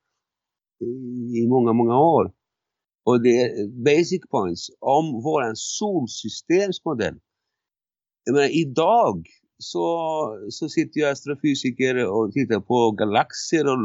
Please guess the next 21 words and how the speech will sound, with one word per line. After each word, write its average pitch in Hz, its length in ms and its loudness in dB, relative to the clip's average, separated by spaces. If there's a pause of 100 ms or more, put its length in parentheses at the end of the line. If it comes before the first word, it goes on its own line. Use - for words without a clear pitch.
(100)
lång-, 113 1400 0
jättekärnor 101 1300 -2
som 120 120 -6
är 113 40 -2 (100)
långt 131 200 0
borta 107 380 -2
och, 95 300 -2 (540)
och 92 440 0
dark 151 320 4
matter 120 600 -4
har, 92 640 -8
har 104 100 -4
de 101 240 -2
behövt 98 280 0
titta 98 240 -4
på 90 280 -2
för 87 140 -2
att 87 100 0
de 95 240 0
ser 92 200 2 (100)
att, - 120 -4